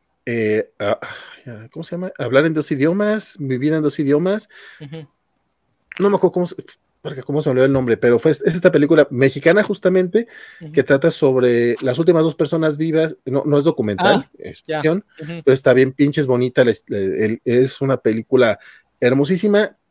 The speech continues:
Speaker 1: que sí tuvo su, su premiación, sí llegó a cines comerciales, yo, yo la vi en Cinépolis, pero duró como una semana o dos,
Speaker 2: Ujú.
Speaker 1: entonces, si ti-, mi vi-, mi vida, en, bueno, busquen dos idiomas,
Speaker 2: Ujú.
Speaker 1: este, que, que, que hab-, eran las últimas dos personas que hablaban un idioma, eh,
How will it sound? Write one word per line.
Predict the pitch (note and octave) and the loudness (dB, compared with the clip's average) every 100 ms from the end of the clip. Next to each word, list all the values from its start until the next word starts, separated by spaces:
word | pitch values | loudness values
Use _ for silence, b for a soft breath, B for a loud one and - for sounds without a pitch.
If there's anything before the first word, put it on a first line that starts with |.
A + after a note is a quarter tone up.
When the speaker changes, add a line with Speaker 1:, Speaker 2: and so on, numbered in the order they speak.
| _ | _
Speaker 1:
que | C3+ | -6
sí | - E3+ | -6 -2
tuvo | B3 B3 A#3 | 0 2 4
su, | F#3+ D#3 C#3+ C3+ | 4 2 0 -4
su | - | -6
premiación, | C3+ C3 C3 F#3 G#3+ - | 0 0 2 2 2 -2
sí | - G3+ | -8 -4
llegó | G#3 A3 G3 | 2 4 4
a | |
cines | - G#3 G3+ | 2 0 0
comerciales, | - C#3 C3 D3 | 0 0 2 4
yo, | E3+ | 6
yo | F3 | 6
la | F3 | 4
vi | D#3+ | 2
en | |
Cinépolis, | D3+ D3+ - G3 - b b b b | 0 -2 0 -4 -6 b b b b
pero | - B2+ | 4 4
duró | B2+ B2+ B2+ | 6 4 2
como | C3+ | 0
una | B2+ B2+ | 0 -2
semana | A#2+ G#2 A2 | -4 -4 -2
o | G#2 | 0
dos, | G2+ C3+ - | 0 -2 -4
Speaker 2:
Ujú. | F3+ D3 | -10 -8
Speaker 1:
entonces, | G#2 G2+ G2+ - A#2 A2 - B B B B B | -8 -6 -8 -4 -2 -2 -6 B B B B B
si | - B2+ | -12 -10
ti-, | D3+ - | -6 2
mi | D3 | 4
vi-, | C#3 D3 | 4 0
mi | C3 B2 A2 | -6 -8 -8
vida, | C3 D#3+ F3+ D#3 | -6 -4 -4 -4
en, | A#2 - | -4 0
bueno, | F#3+ | 2
busquen | G3 B3+ A#3 | 2 0 2
dos | G3+ F3 | 2 4
idiomas, | B2 E2 - | 2 0 -10
Speaker 2:
Ujú. | _ - - _ | _ -20 -20 _
Speaker 1:
este, | - B2 D3+ E3+ - A#2 - | -4 -2 -4 -6 0 0 2
que, | D3 C#3+ | 0 2
que, | - D3+ - _ - | 2 0 -2 _ 0
que | C#3 C3+ B2+ | 4 6 6
hab-, | B2 - | 4 4
eran | D#3 E3+ | 6 6
las | D3 | 4
últimas | D#3 F3 | 2 2
dos | D#3 | 2
personas | D#3 D#3+ | -6 0
que | C3 | 4
hablaban | C#3 D3 | 6 4
un | D#3 D3 | 0 2
idioma, | C3+ C3+ C3 A#2+ | 2 2 2 2
eh, | G#2 G#2 G2 F#2+ | 0 -2 -2 -6